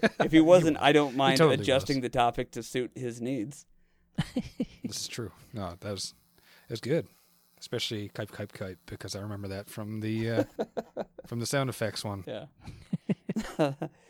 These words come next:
Speaker 2: right, guys. Well, I'll tell you what. Let's go ahead and wrap up here. Um, Werewolf, since you were the last one here, you can be the first one,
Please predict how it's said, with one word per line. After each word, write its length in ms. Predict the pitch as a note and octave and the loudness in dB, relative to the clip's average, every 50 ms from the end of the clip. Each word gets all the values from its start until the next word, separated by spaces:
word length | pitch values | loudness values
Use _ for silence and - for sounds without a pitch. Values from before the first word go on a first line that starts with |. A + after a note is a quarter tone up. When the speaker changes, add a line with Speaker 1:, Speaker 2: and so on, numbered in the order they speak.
| _ - _ _ _ _ - C3 A#2+ | _ -20 _ _ _ _ -2 2 2
Speaker 2:
right, 160 | A#2 A2+ A#2+ | 2 4 6
guys. 260 | B2+ A#2+ A#2+ B2 B2 | 6 6 6 6 6
Well, 100 | C#3 B2+ | 6 6
I'll 60 | B2+ C3 | 6 6
tell 140 | - E3 | 6 6
you 40 | D#3 | 6
what. 100 | C#3+ A#2+ | 6 4
Let's 140 | B2 E3 - | 4 2 0
go 100 | - G3+ | -2 -4
ahead 100 | F#3 E3+ | -2 -2
and 80 | D3+ C3+ | -2 0
wrap 200 | B2 C3 C3 - | 0 -2 0 -2
up 140 | C#3+ C3 - | -2 -4 -4
here. 400 | - C3 B2 A#2+ B2 B2 A#2+ - - | -4 -2 0 2 2 2 0 0 -2
Um, 440 | A#2 A#2 A#2+ A#2 A#2 G#2+ G2 A2+ - - - _ _ _ _ _ _ _ _ _ _ | -2 -2 -2 -2 -4 -6 -8 -10 -10 -12 -14 _ _ _ _ _ _ _ _ _ _
Werewolf, 380 | - C#3+ C#3 C#3+ D#3 D#3+ D#3+ - | 2 4 6 6 6 6 4 2
since 260 | - D3+ C3+ - - | -2 -4 -4 -2 -2
you 60 | C#3+ | -2
were 40 | C3+ | -2
the 80 | B2+ A#2+ | 0 2
last 280 | B2 B2 B2 B2 B2 | 2 2 2 2 -2
one 80 | B2+ B2 | -2 -2
here, 160 | B2 B2 C3 | 0 0 0
you 140 | D3 D3 C#3+ | 0 -2 -2
can 100 | C#3+ C3+ | -2 -4
be 80 | B2 A#2+ | -6 -6
the 60 | A#2+ | -6
first 240 | - - B2 A#2+ - B2+ | -4 -4 -4 -4 -4 -6
one, 240 | B2+ B2+ B2+ C3 | -6 -4 -6 -6